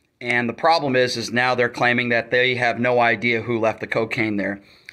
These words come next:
This is very problematic. Now, there's a chance they might be telling the truth,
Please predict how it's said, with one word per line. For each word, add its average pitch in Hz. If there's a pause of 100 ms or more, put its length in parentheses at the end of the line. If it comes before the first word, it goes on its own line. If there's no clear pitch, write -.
(140)
This 147
is 147
very 143
problematic. 107
Now, 147
there's 202
a -
chance 226
they 202
might 180
be 175
telling 151
the 139
truth, -